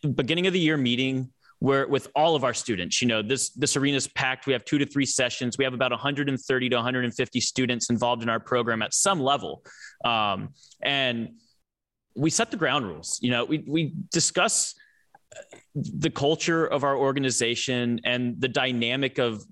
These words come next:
of an effective team and all of these things and, and how we're gonna try to set them up for success. And we just ask for trust. And, and so we try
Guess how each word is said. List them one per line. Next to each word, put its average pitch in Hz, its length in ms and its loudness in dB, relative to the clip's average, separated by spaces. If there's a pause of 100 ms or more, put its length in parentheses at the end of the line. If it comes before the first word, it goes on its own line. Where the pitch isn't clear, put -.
(200)
of 110 300 -2
an 120 120 2
effective 127 520 -2
team 120 440 0
and 113 120 -2
all 170 240 2
of 208 80 0
these 151 220 0
things 135 400 0
and, 120 140 0
and 127 140 0
how 156 180 0
we're 156 260 0
gonna 135 260 -2
try 147 180 -2
to 139 60 -2
set - 220 -2
them 123 100 2
up 120 160 0
for 131 60 -4
success. - 680 0 (560)
And 147 160 0
we 170 60 4
just - 180 0
ask 156 220 -2
for 135 80 -2
trust. - 640 -2 (260)
And, 147 320 -2 (200)
and 151 260 0
so - 340 2 (260)
we 170 140 4
try 226 380 2